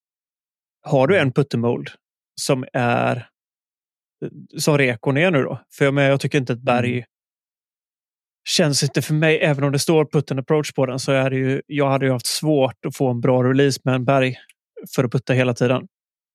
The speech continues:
Speaker 1: Eh, sen finns det ju de som gör det jättebra, typ Scott Stokely och så vidare. Han är ju magisk på det.
Speaker 2: Mm.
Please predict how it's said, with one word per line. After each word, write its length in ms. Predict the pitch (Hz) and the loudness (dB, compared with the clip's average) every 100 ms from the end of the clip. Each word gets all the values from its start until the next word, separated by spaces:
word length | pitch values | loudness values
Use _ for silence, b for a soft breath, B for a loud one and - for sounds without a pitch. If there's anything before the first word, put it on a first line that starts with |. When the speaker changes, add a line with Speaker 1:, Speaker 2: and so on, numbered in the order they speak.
| _ _ - | _ _ -8
Speaker 1:
Eh, 600 | 135 127 127 123 123 123 - | -6 -4 -6 -6 -4 -6 -6
sen 180 | 143 143 | 0 0
finns 200 | 139 139 | 2 0
det 40 | 139 | 2
ju 40 | |
de 140 | 131 | 0
som 100 | 120 | 2
gör 140 | 120 123 | 0 2
det 60 | |
jättebra, 400 | 127 120 117 135 | 0 -2 0 0
typ 200 | 123 120 | 0 -2
Scott 200 | - 123 | -2 -4
Stokely 380 | - 135 123 - | -2 -2 -2 -2
och 60 | 123 | -2
så 80 | 131 | 0
vidare. 260 | 123 110 - | 0 -4 -8
Han 220 | - 127 | -6 -4
är 40 | |
ju 40 | 123 | -2
magisk 480 | 123 123 123 135 | -2 -2 -2 -4
på 80 | - | -4
det. 80 | 127 | -6
Speaker 2:
Mm. 280 | 95 95 | -8 -10